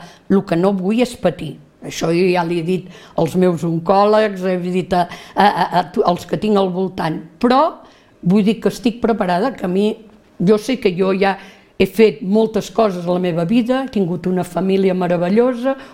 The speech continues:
uns fills estupendos, he fet ràdio, he fet teatre, he fet totes les coses que m'agradaven, que ja t'ho dic, estic preparada.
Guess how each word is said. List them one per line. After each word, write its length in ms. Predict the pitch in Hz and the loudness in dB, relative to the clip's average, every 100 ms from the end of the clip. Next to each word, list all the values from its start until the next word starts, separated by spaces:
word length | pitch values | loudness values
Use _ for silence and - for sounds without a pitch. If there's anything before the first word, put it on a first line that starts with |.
| - | 0
uns 200 | 208 190 | 0 0
fills 460 | - 190 175 - - - - - | -2 -2 0 -4 -16 -20 -10 -2
estupendos, 840 | 214 - 220 175 214 220 226 302 - - - - _ _ _ - | -2 0 -4 0 2 2 -2 -6 -10 -20 -20 -20 _ _ _ 2
he 80 | 240 | 2
fet 240 | 202 165 | 2 0
ràdio, 540 | 208 269 262 247 269 247 | 4 4 4 0 2 2
he 60 | |
fet 240 | 233 190 165 202 190 | 2 0 2 -2 2
teatre, 500 | 190 208 294 277 262 262 269 | 4 4 2 0 2 4 2
he 80 | 247 | 0
fet 280 | 247 - - | 0 0 0
totes 240 | 254 269 | 2 4
les 200 | 240 233 | 2 0
coses 320 | - 240 202 - | 0 0 0 -2
que 140 | 233 | 0
m'agradaven, 540 | 226 240 285 320 330 311 | 0 -2 2 2 0 0
que 140 | 285 262 - - - _ _ _ - | -2 -2 -8 -20 -20 _ _ _ 0
ja 80 | 254 | 0
t'ho 160 | 262 262 | 0 -4
dic, 320 | 170 175 202 | -4 -8 -8
estic 320 | - 240 233 | -2 -2 -2
preparada. 520 | - 226 214 165 180 | -2 -2 0 -2 -4